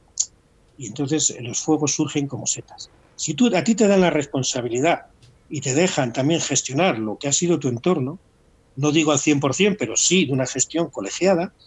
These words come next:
tú te sientes protagonista otra vez de tu entorno, de que tienes importancia, de que tu forma de vida y tu forma de hacer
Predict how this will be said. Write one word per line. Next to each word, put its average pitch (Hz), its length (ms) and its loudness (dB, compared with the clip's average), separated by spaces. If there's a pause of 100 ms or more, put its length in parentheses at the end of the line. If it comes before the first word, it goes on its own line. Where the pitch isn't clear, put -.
(360)
tú 190 120 2
te 226 100 4
sientes 208 300 4
protagonista 165 640 4
otra 135 180 2
vez 185 140 4
de 147 100 2
tu 135 120 -4
entorno, 175 380 0
de 127 120 -2
que 127 80 -4
tienes 190 340 2
importancia, 156 560 0
de 123 140 -2
que 131 240 -2 (340)
tu 135 120 -6
forma 208 320 4
de 156 120 4
vida 185 220 4
y 143 80 4
tu 139 140 -4
forma 170 240 2
de 170 80 2
hacer 180 260 -2